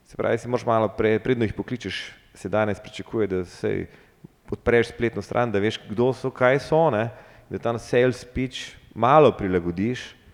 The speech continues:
njim, ne, ampak enih takih dvajset kvalitetnih razgovorov je. Zdaj, če pa dela nekdo anketo, pa jih lahko pokliče tudi petdeset na dan, ne.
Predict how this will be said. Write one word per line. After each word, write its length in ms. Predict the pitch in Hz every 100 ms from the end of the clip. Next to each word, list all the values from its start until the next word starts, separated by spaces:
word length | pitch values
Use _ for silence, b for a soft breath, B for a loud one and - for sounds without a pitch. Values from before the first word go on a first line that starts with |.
| b b b _
njim, 160 | 113 113
ne, 120 | 87
ampak 180 | 90 98
enih 240 | 139 143 - -
takih 300 | - 127 113
dvajset 460 | 104 120 156 127 101
kvalitetnih 500 | 107 101 131 135 113
razgovorov 560 | 104 92 117 127 107
je. 140 | 101 104
Zdaj, 160 | 113 117 B B
če 160 | -
pa 100 | -
dela 160 | 110 135
nekdo 220 | 127 139
anketo, 440 | 113 95 143 165 160
pa 120 | 135
jih 80 | 127
lahko 160 | 143
pokliče 240 | 123 139 139
tudi 140 | 139
petdeset 360 | 147 135 98 90
na 120 | 92
dan, 320 | 98 95 80
ne. 160 | 78